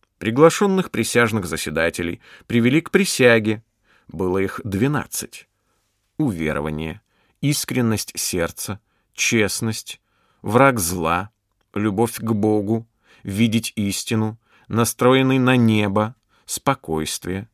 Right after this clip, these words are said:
благодарность, благочестие, смирение и ревность к Господу. Свидетелями были следующие жители души:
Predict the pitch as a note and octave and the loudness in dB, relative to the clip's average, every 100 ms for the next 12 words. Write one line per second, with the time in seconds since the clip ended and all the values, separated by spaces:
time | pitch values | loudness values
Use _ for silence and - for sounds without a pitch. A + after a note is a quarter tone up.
0 | _ - G2+ D#3 C3+ G2+ D#2 D#2 E2 G2+ | _ -6 0 0 2 0 0 -2 -2 -4
1 | G#2+ - - _ - D3+ B2+ G2+ - - | -8 -12 -20 _ -2 0 2 0 -2 -2
2 | E2+ D#2+ - A2 A2+ - _ - - A2+ | -2 -2 -4 -4 -4 -10 _ -6 0 2
3 | G2+ F2+ G#2+ C3 C#3+ C3 _ _ A#2+ - | 2 0 -2 -2 -4 -6 _ _ -6 -2
4 | A2 G#2 G2+ G#2+ - - - - A2 G2+ | -2 -2 -2 -4 -6 -10 -12 -6 -2 -2
5 | - - - - _ _ _ _ _ _ | -4 -10 -14 -16 _ _ _ _ _ _
6 | _ - C#2+ B1+ G2 - D2 G1+ G1+ D#2 | _ -12 -10 -4 -4 -4 -8 -10 -8 -2
7 | B2 E3+ - B2+ D2+ D2 - E2 E2+ E2+ | 0 0 2 0 0 -4 -6 -6 -6 -6
8 | D2+ D#2 D#2 G2+ - G1+ | -6 -4 -6 -6 -8 -10